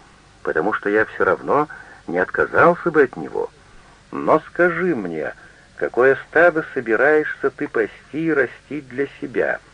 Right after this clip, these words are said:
крапчатое или белое?" "Само собой разумеется", — сказал Иаков, "что каждый должен заботиться о том имуществе, которое принесёт ему прибыль. Я, следовательно,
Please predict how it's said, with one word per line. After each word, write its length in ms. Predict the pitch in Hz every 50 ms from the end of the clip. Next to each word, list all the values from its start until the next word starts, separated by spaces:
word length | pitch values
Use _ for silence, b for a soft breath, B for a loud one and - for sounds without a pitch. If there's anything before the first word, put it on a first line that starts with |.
| - _ _ -
крапчатое 760 | - - - 73 87 107 - - - - 151 - - 165 165
или 160 | 170 175 175
белое?" 500 | 147 113 90 67 58 52 53 50 - - _ _ _ _ _ _ _ _ _ _ _ _ _ _ _ _ _ _ _ _ _ _ - - -
"Само 280 | 65 55 57 65 71
собой 300 | - - 85 - 95 98
разумеется", — 640 | 101 110 113 135 151 156 185 185 170 151 - - 80 -
сказал 400 | - - 78 78 82 80 76 76
Иаков, 340 | 69 64 60 - - - - - - B B B B B B B B
"что 280 | - - - - - -
каждый 440 | - 90 107 147 160 156 151 165
должен 380 | 135 120 131 147 156 147 151 131 -
заботиться 680 | 101 78 - 73 87 95 - 127 120 - - - 139 135 B B B B B _ -
о 140 | - 65 -
том 320 | - 78 78 82 98 104
имуществе, 560 | 107 123 139 143 - - - - - - 117
которое 460 | - - - - - 76 80 87 90 -
принесёт 580 | - 90 87 87 85 - - - 87 85 -
ему 160 | 95 110 127
прибыль. 540 | 131 - - 160 156 120 - - 98 92 - b b b b b b b b b -
Я, 280 | 64 58 64 65 - - - -
следовательно, 680 | 92 104 123 127 143 147 151 - - 147 151 151 156